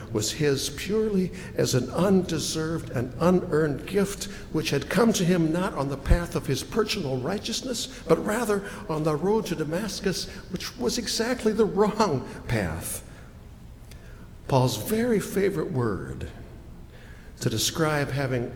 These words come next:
all that in ours is ours in Christ as a completely undeserved and unearned gift. Do you know what his favorite word was?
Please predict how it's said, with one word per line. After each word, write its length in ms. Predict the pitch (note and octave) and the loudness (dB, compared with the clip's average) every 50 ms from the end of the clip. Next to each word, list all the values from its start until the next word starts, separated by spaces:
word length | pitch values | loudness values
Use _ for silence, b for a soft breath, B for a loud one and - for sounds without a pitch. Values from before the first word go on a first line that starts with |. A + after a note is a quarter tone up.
| - | -4
all 420 | D3+ D3 E3 G3+ A3 G#3+ A3+ G#3+ F#3+ | -2 -2 -2 0 -2 -2 -2 -4 -4
that 160 | F#3+ F3+ F3 | -2 -2 -2
in 140 | F3 E3+ - | -2 -2 -2
ours 480 | D#3+ C#3 C3+ C#3 C#3 C3+ B2+ C3 - | -2 -2 -2 0 0 0 0 -2 -2
is 180 | B2+ C3 - C#3 | -4 -4 -2 -2
ours 340 | C3 B2+ C3 C3 B2 - B2+ | 0 0 0 0 0 0 -2
in 100 | A#2 A2+ | -4 -4
Christ 420 | - - A#2+ A2+ A2+ G#2+ - - | -4 -4 -2 -2 -2 -2 -2 -4
as 160 | A#2+ A2+ A2 | -4 -6 -6
a 20 | A2+ | -6
completely 840 | - A#2+ G#2+ - - - - F#3+ F3+ G3 - - E3 E3 D#3 C#3 - B B B B B B B | -6 -6 -8 -8 -10 -6 -2 0 0 0 0 0 0 0 0 -2 -4 B B B B B B B
undeserved 760 | C3 C3 C#3+ C#3+ C#3 C3 - - C#3 B2+ B2+ B2+ B2 A#2+ - - B B B B B | -2 0 0 2 0 0 0 0 0 0 0 -2 -4 -6 -10 -12 B B B B B
and 160 | B2+ A#2+ A#2+ | -2 0 0
unearned 400 | A#2+ A#2+ B2 B2 A#2+ A#2+ A#2+ A#2 | 0 0 0 -2 -2 -4 -4 -6
gift. 380 | - C#3 C#3+ C3+ - - - - - - | -6 -6 -6 -8 -8 -10 -12 -12 -10 -6
Do 100 | - B2+ | -4 -2
you 40 | |
know 100 | C3 C3 | -2 -2
what 100 | C3+ B2+ | -2 -2
his 160 | C3 C3 - - | -2 -4 -4 -4
favorite 340 | - D#3 D3+ C#3+ E3 E3 D#3 | -4 -6 -4 -4 -4 -4 -4
word 220 | D3 D#3 E3+ E3 | -4 -4 -4 -4
was? 340 | D#3+ D#3+ F3 F3 - - - | -4 -4 -4 -4 -6 -8 -10